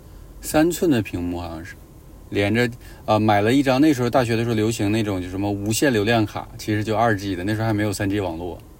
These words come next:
然后在，在寝室里面拿那个手，二G的手机流量，三寸的手机屏幕，然后看电影，然后大家还觉得，“哇，这屏幕真大，然后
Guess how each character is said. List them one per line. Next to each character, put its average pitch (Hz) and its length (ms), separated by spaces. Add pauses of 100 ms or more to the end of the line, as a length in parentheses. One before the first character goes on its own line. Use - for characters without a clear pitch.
(640)
然 98 100
后 101 80
在， 117 140 (180)
在 117 160
寝 104 220
室 95 100
里 117 140
面 95 180
拿 92 160
那 110 160
个 107 80
手， 104 380
二 139 240
G 110 180
的 104 140
手 101 180
机 104 160
流 101 180
量， 107 240
三 123 300
寸 127 180
的 107 120
手 98 160
机 95 160
屏 101 200
幕， 101 320 (840)
然 95 120
后 107 140
看 120 260
电 123 180
影， 87 180 (300)
然 92 100
后 95 80
大 117 120
家 110 100
还 117 80
觉 101 160
得 98 140
，“哇， 101 140
这 123 200
屏 107 180
幕 98 220
真 98 220
大， 98 180 (160)
然 113 160
后 101 300